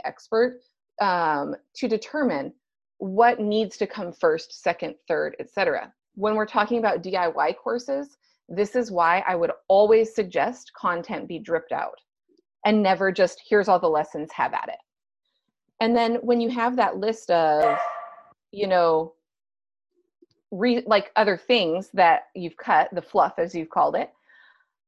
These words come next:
I suggest developing those into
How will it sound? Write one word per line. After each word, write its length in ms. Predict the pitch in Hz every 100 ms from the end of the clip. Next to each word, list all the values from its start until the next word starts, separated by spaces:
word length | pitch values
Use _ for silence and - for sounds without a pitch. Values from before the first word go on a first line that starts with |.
| _
I 180 | 202 208
suggest 800 | 233 269 214 208 185 180 - _ - 196
developing 600 | 196 185 180 196 180 175
those 460 | 175 165 170 170 -
into 760 | 180 165 160 - 160 143 160